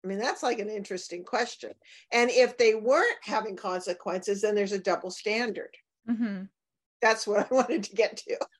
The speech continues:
Speaker 1: Okay. So I remember, um, just a few more things. I remember you, you did a beautiful quick definition on the phone the other day when I asked, "So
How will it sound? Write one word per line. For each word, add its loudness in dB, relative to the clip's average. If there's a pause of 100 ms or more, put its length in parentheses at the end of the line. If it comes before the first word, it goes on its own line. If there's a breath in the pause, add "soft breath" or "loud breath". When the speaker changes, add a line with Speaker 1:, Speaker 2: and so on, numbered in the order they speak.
(1160 loud breath)
Speaker 1:
Okay. 6 (280 loud breath)
So 6 (100)
I 6
remember, 6
um, 4
just -6
a -4
few -6
more 2
things. -2
I 2
remember 0
you, -4 (100)
you 0 (260)
did 4
a 8
beautiful 0 (140)
quick 0
definition 0
on -4
the -4
phone 0
the -2
other -2
day 0 (1400)
when 4
I 6
asked, 0
"So 4